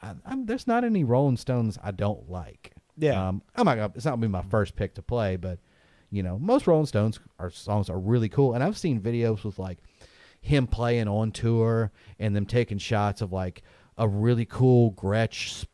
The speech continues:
Speaker 1: uh, no matter what kit he played, he, he had a really cool Gretsch Silver Sparkle snare that he played. Um, not necessarily known for doing, like, a lot of drum solos. He just kinda served the song and stayed in the pocket. Um,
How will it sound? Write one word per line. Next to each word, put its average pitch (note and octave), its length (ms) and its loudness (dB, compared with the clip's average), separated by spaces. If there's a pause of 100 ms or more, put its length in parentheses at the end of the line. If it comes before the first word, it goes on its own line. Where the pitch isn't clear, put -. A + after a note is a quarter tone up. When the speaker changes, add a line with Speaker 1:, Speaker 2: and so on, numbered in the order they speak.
(160)
Speaker 1:
uh, G2 260 0
no C3 100 2
matter G3+ 160 6
what D#3+ 180 2
kit D#3 180 2
he C#3+ 80 4
played, G2 320 0
he, G2+ 140 -4
he G2 160 -4
had G2+ 160 0
a - 20 0
really G2+ 240 0
cool G2+ 380 4
Gretsch F#2+ 500 -2 (300)
Silver G#2 320 0
Sparkle F#2+ 420 -4
snare F#2 380 -6
that F#2+ 100 -2
he F#2+ 60 -4
played. F#2+ 720 -4 (340)
Um, F2+ 360 -6 (320)
not D#3 300 4
necessarily C#3+ 600 2
known A2+ 360 4
for C3+ 140 0
doing, A2 340 -2
like, G#2 140 -4
a G#2 80 -4
lot G2+ 240 -4
of G#2 100 -2
drum G2 260 -2
solos. G#2 500 -2
He G#2+ 100 -8
just G2 220 -6
kinda G2 260 -6
served G#2 420 -2
the G2+ 80 -6
song G#2 580 -2
and F#2 140 -4
stayed G2+ 380 -4
in G2 80 -4
the G2 80 -6
pocket. G2 560 -6
Um, F2+ 420 -6